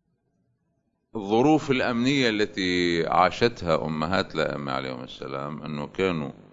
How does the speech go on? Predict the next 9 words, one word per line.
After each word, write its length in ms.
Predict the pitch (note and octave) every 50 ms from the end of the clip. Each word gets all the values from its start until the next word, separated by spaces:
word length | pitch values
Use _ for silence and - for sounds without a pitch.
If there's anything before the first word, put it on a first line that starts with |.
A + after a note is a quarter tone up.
| _ _ _ _ _ _ _ _ _ _ _ _ _ _ _ _ _ _ _ _ _ _
نساء 800 | - F2 F#2 F#2+ - - B2 A#2+ B2 C3 G#2 D2 F2 G#2+ - D#2+
الفراعنة 920 | D#2 E2+ E2+ E2 - - F2+ F#2 G2 F2+ E2 C#2+ D#2+ D#2+ D#2 D2 D2+ D#2+
والطواغيت 880 | E2 - - - E2 D#2 D#2+ D#2+ D#2 D2+ C#2+ D2+ D2+ D#2 E2 E2+ - -
يتجسسوا 800 | D#2+ D#2 C#2+ D#2 G#2+ A#2+ B2 - - - D#2+ - - - D2 B1
على 220 | C#2+ D2+ D2 D2
بيوت 400 | C#2 D2 D#2+ F2+ G#2+ A#2 A2+ -
الأئمة 760 | - E2+ D2 D2+ D2+ C#2+ D2 D#2 D2+ D2 C#2+ C#2+ D#2 E2+ F2+ - - - _ _ _ _ _
حتى 280 | - - - - - E2
يعرفوا 600 | F#2+ G2+ D#2+ F2+ E2 D#2 - F2+ F2+ F#2 G2+ G2+